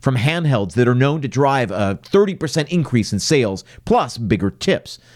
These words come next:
to commission-free online ordering, to time-saving labor management tech. They've got all the tools in one integrated system, plus a customer support team that actually answers the phone.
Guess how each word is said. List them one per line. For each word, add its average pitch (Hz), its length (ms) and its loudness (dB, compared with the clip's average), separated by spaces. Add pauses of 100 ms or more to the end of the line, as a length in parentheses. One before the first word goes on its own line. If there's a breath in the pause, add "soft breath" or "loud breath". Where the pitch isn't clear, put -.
(340 soft breath)
to 127 100 0
commission-free 127 680 0
online 101 440 0
ordering, 202 400 4
to 196 160 -10
time-saving 156 960 0
labor 131 360 4
management 117 600 -2
tech. 82 340 -6 (320 loud breath)
They've 135 180 2
got 113 300 -2
all 170 300 6
the 170 100 0
tools 101 480 2
in 95 240 2
one 151 300 4
integrated 143 520 0
system, 98 460 -2
plus 120 480 0 (260 loud breath)
a - 60 0
customer 135 400 -2
support 202 400 0
team 123 260 -2
that 147 220 2
actually 120 600 -2
answers 90 340 -2
the 104 120 0
phone. 71 380 -2